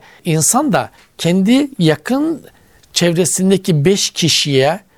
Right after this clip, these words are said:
çok fazla uyum sağlıyor. Aslında başka bir beş kişi olsa başka türlü davranacak. Bu beşi, e, farazi olarak söylüyorum yani. Dolayısıyla insan kendini değiştirmek istiyorsa hocam,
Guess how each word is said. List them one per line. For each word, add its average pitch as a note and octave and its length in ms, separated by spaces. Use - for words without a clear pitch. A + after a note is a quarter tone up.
çok - 200
fazla D#3+ 300
uyum C3 320
sağlıyor. G2+ 760
Aslında F#3+ 600
başka D#3+ 400
bir F#3+ 140
beş D#3+ 180
kişi F#3 260
olsa F#3 280
başka F3 260
türlü A#2+ 320
davranacak. G#2 580
Bu E3 280
beşi, D#3+ 460
e, - 60
farazi D3+ 420
olarak B2+ 320
söylüyorum A2+ 560
yani. F#2 240
Dolayısıyla F#3+ 320
insan A3 280
kendini F#3+ 440
değiştirmek F3+ 540
istiyorsa - 440
hocam, A2 260